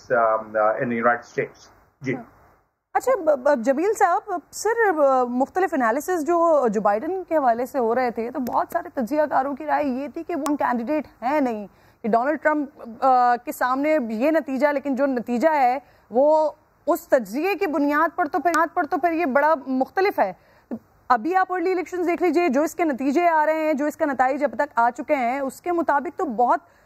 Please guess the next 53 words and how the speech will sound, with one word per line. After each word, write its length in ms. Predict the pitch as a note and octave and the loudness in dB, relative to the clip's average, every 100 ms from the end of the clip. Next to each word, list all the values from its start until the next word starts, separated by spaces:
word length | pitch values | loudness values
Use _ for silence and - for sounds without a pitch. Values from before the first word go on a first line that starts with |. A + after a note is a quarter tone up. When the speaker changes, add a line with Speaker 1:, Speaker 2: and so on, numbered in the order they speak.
| _ - - - - | _ -20 -20 -18 -4
Speaker 2:
अब 100 | A3+ - | -4 -4
एक 100 | C4+ | -2
तो 60 | E4+ | 2
lead 280 | C4 D4+ - | 2 2 2
पर 180 | F#4+ | 0
भी 140 | D4+ F4+ | 2 2
हैं 260 | F4 E4+ | 2 2
और 140 | E4+ D#4 | 2 0
फिर 140 | F4 | 0
difference 540 | A3+ C4 - G4 D4+ - _ - | 0 0 0 -4 -4 -8 _ -6
वो 220 | G3 D#4 | 0 2
भी 120 | F#4+ | 2
बहुत 240 | F#4+ F#4 D4 | 2 2 2
ज्यादा 260 | D#4+ D#4 | -2 0
दिखाई 300 | E4 D#4 D#4 | -2 -2 -2
नहीं 180 | E4 E4+ | -2 -2
देता 220 | E4+ D#4+ | -2 0
है 120 | E4+ | 0
उस 180 | E4 - | 0 -2
लिहाज 240 | F4 D4+ D4+ | 0 2 0
से 160 | F4+ | -2
कि 80 | E4+ | 0
अगर 180 | D#4+ E4 | 0 0
दूसरी 340 | C4 C#4 E4 | -2 -4 -2
तरफ 220 | D4 D4+ | 0 0
से 280 | - D#4+ D#4+ | -2 -4 -4
जो 200 | B3 C#4+ | -2 0
नतीजे 380 | D4 D4 C#4 D4+ | 0 2 0 0
अभी 120 | C4 | 0
आना 220 | D4+ C#4+ | 0 0
बाकी 400 | C#4+ A#3+ B3 D4+ | 2 0 0 -6
हैं 100 | D4 | -4
और 160 | C#4+ C#4+ | 0 0
जहां 200 | B3 B3+ | 2 2
पर 120 | D#4 | 0
Donald 360 | B3+ B3 C#4 C#4+ | 0 0 0 -2
Trump 260 | D4 C#4 | -2 -2
की 140 | - D#4 | -2 0
कामयाबी 500 | C#4+ B3+ A#3+ A#3+ D#4+ | 0 0 0 -2 -2
के 80 | E4 | 0
बारे 220 | C4+ C4+ | 0 0
में 80 | C4 | -2
बताया 320 | A#3 A3+ A3+ | 0 2 2
जा 160 | G#3+ | 0
रहा 100 | G3 | 0
है, 60 | F#3+ - - _ | -2 -6 -20 _
तो 120 | D4 D4 | 2 4
अभी 220 | A#3 A3+ | 2 0
तक 140 | D#4+ - | -2 0
तो 60 | |
वो 120 | F4 E4+ | 0 0
बड़े 220 | D#4+ E4+ | 0 -4
strong, 460 | - D4+ G4+ G4 | 0 2 2 0